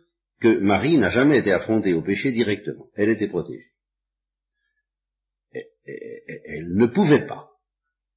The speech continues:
Elle ne pouvait pas affronter le mystère des ténèbres directement. Elle n'en était pas capable. Elle avait besoin d'un médiateur humain pour cela. Pas seulement le Saint-Esprit,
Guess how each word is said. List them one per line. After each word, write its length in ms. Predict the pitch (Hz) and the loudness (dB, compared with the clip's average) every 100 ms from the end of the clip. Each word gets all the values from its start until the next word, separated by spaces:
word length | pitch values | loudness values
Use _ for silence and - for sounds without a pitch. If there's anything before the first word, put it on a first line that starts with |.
| _ | _
Elle 160 | - - | -18 -16
ne 60 | |
pouvait 260 | - 151 139 | 0 2 4
pas 120 | 139 | 4
affronter 600 | 120 117 117 113 117 143 | 2 0 0 0 0 -4
le 160 | 98 101 | 0 0
mystère 420 | 101 98 98 82 | 0 -2 -2 -2
des 120 | 80 | -4
ténèbres 400 | 80 82 107 85 | -4 -4 -4 -6
directement. 480 | 76 98 85 - - _ _ _ _ _ _ _ _ _ | -4 -4 -4 -8 -20 _ _ _ _ _ _ _ _ _
Elle 140 | 117 | 0
n'en 140 | 120 101 | 2 0
était 200 | 95 90 | -2 -4
pas 120 | 85 | -6
capable. 320 | 85 - 62 | -8 -10 -6
Elle 80 | 85 | -2
avait 160 | 98 107 | -2 -2
besoin 220 | 107 117 | 0 0
d'un 120 | 80 | 0
médiateur 640 | 117 120 117 - 104 82 165 | 0 2 0 2 -2 0 2
humain 360 | 165 113 71 | 4 4 2
pour 140 | 69 - | -6 -14
cela. 260 | - - _ _ _ | -18 -20 _ _ _
Pas 120 | 113 | -2
seulement 560 | - 101 101 85 80 - | 0 0 2 0 -4 -10
le 120 | 80 | -8
Saint-Esprit, 720 | 90 90 73 80 - - 92 | -6 -6 -8 -8 -10 -10 -10